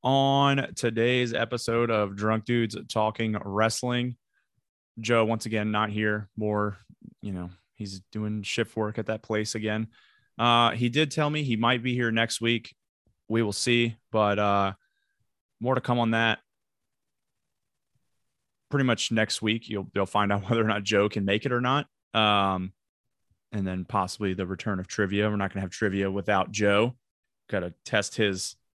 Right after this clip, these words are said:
wrestling knowledge against mine, obviously. Um, but today is gonna be all about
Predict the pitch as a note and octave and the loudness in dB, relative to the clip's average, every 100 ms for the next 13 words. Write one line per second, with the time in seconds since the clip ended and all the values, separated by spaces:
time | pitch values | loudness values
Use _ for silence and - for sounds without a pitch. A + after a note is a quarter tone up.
0 | _ _ _ G#2 A2 A2 G#2+ G2+ G2 G#2 | _ _ _ -2 -2 0 -2 -2 2 4
1 | G#2+ G#2+ G#2 G#2 G#2 - - _ _ _ | 4 4 0 0 -2 -4 -12 _ _ _
2 | _ _ A#2 G2+ F#2+ G2+ A2 A2+ _ G2 | _ _ -4 0 2 2 0 -4 _ -8
3 | F#2+ G#2 - A#2+ C3+ C#3 _ _ _ _ | -2 -2 -2 -2 -2 -4 _ _ _ _
4 | _ - A#2+ A#2 A2 G#2 F#2+ - _ _ | _ -2 2 4 4 2 -2 -10 _ _
5 | _ _ _ _ _ _ _ _ - A2 | _ _ _ _ _ _ _ _ 0 0
6 | - B2 C#3 D3 B2+ B2+ A#2+ A2+ A2 A2+ | 0 2 4 4 2 0 0 0 -2 2
7 | A2 A2 G#2 G#2 G#2 G2+ | 2 2 0 2 2 0